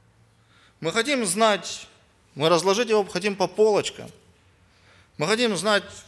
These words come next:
все о Нем теоретически, все доктрины, всю классификацию, абсолютно все Его черты характера. Но при этом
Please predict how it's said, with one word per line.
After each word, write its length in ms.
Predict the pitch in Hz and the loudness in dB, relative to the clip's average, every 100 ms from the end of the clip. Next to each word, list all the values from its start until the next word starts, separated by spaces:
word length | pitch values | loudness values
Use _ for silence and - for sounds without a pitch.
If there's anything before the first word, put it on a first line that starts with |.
| - - | -20 -16
все 340 | - - 233 | -10 -2 -2
о 40 | |
Нем 240 | 214 190 160 | 0 -6 -4
теоретически, 760 | 165 156 156 240 208 143 - | -4 -4 -4 -6 -4 -6 -6
все 240 | 120 - 220 | -8 -4 0
доктрины, 680 | 208 - - 247 233 180 139 - - _ _ _ _ _ _ _ _ _ _ _ _ | 0 -2 -4 -2 -2 -4 -8 -18 -20 _ _ _ _ _ _ _ _ _ _ _ _
всю 180 | - 196 | -10 -10
классификацию, 1300 | 196 185 185 175 175 220 202 - 170 160 156 143 135 139 - - - _ _ - - - | -6 -4 -4 -6 4 6 6 2 -6 -6 -4 -6 -10 -16 -20 -20 -20 _ _ -20 -20 -20
абсолютно 680 | 156 - 180 214 220 170 143 | -14 -4 -4 -2 -4 -4 -2
все 360 | - 202 196 | -2 0 0
Его 260 | 175 156 151 | 0 -2 -4
черты 340 | 160 156 185 | -6 -8 -8
характера. 640 | - 143 175 147 - 107 - _ _ _ _ _ _ _ _ _ _ _ _ _ _ - | -6 -4 -4 -6 -12 -16 -18 _ _ _ _ _ _ _ _ _ _ _ _ _ _ -8
Но 180 | 170 | -6
при 200 | 175 180 | -4 2
этом 600 | 214 208 160 135 120 - | 2 2 -4 -6 -12 -16